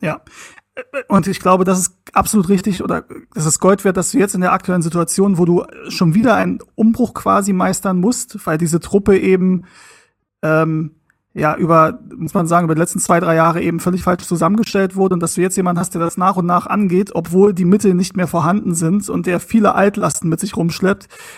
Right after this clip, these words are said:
und sich eben aber nicht durch den öffentlichen Druck leiten lässt, das ist, glaube ich, aktuell Gold wert. Darf natürlich auch nicht dazu führen, dass du irgendwann gar nichts mehr mitbekommst von außen und dich dann in deiner eigenen Bubble einschließt, dann haben wir irgendwann dasselbe Problem, was wir vor Bobic hatten.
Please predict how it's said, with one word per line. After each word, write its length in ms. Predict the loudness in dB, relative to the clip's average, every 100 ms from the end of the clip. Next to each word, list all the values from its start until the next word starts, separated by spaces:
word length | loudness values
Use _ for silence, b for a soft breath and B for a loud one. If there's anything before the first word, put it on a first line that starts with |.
| B
und 160 | -2 0
sich 120 | 2
eben 160 | 2
aber 200 | 4 4
nicht 200 | 2 2
durch 120 | 0 0
den 120 | -2
öffentlichen 360 | -2 -2 -2
Druck 220 | -2 -2 -2
leiten 320 | -4 -2 -2
lässt, 220 | -4 -4
das 120 | -6
ist, 100 | -4
glaube 220 | -2 -2
ich, 80 | -2
aktuell 320 | -6 -4 -4
Gold 280 | 0 0 -2
wert. 220 | -8 -12 -16 B B
Darf 160 | 0
natürlich 300 | 2 2 0
auch 100 | 0
nicht 180 | -2 0
dazu 220 | -2 -2
führen, 240 | -2 0 2
dass 160 | 0
du 80 | -2
irgendwann 380 | -2 -2 -2 -2
gar 180 | 0 0
nichts 160 | 0
mehr 100 | 0
mitbekommst 440 | 2 0 0 0 0
von 140 | -2
außen 280 | 0 -2 -2
und 160 | -4 -4
dich 140 | -2
dann 200 | -2 -2
in 60 | -4
deiner 240 | -2 -2 0
eigenen 320 | 0 0 2
Bubble 340 | 2 4 2
einschließt, 460 | 0 -2 -2 -2 0
dann 80 | -2
haben 80 |
wir 60 | 0
irgendwann 200 | 0 0
dasselbe 280 | 0 0 0
Problem, 420 | 0 2 2 2
was 160 | 0 -2
wir 80 |
vor 220 | -2 0 0
Bobic 280 | 0 -2
hatten. 320 | -4 -2 -4